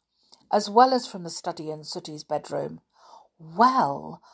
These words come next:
I believe I saw a door or something there as we passed where the dining room must be, and it's likely Timmy may have pushed through it and gone into another passage somewhere."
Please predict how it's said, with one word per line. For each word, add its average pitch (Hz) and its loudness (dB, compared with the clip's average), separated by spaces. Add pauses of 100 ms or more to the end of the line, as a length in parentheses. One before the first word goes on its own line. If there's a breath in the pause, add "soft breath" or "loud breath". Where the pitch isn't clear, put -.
(180 soft breath)
I 262 4
believe 190 -4
I 143 -4
saw - -6
a 180 -6
door 220 0
or 151 2
something 147 -8
there 151 -4 (360 loud breath)
as 180 2
we 254 -4
passed - -2
where 156 0
the 175 -8
dining 180 -2
room 160 -6
must 170 -10
be, 233 -4 (360 loud breath)
and 180 -10
it's - -6
likely 240 -2 (300 soft breath)
Timmy 220 -2
may 196 2
have 165 -2
pushed - -10
through 269 2
it - 0
and 185 -6
gone 185 4
into 175 -8
another 247 0 (400 soft breath)
passage 165 -4
somewhere." 151 -2